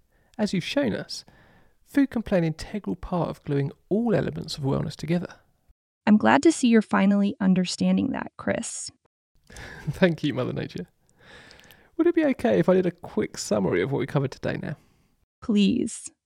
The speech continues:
Speaker 2: be my guest.
Speaker 1: Mother Nature created countless opportunities for us to feed ourselves, from nuts and seeds to fruit, veg, meat and fish, et cetera.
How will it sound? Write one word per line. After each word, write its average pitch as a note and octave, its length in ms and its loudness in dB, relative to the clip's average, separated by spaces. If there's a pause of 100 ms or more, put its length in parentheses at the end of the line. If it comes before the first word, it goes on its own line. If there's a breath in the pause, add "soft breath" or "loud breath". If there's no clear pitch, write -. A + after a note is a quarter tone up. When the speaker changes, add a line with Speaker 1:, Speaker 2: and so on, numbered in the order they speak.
(160)
Speaker 2:
be C4 200 6
my D#4+ 160 6
guest. A3 500 -2 (1600 soft breath)
Speaker 1:
Mother C4+ 280 6
Nature C#3+ 480 2 (140)
created D3 540 -2
countless A3 600 -2
opportunities - 880 -8 (360 soft breath)
for - 120 -6
us F3 120 -4
to F3 100 -8
feed G3 260 -4
ourselves, - 540 -12 (480 soft breath)
from D#3+ 240 2
nuts - 300 0
and G#3+ 120 -2
seeds E3 480 -4 (100)
to - 100 -10
fruit, - 460 0
veg, C#3+ 460 -2
meat C#3+ 280 -8 (100)
and C#3+ 140 -8
fish, - 320 -8
et - 80 -20
cetera. - 320 -16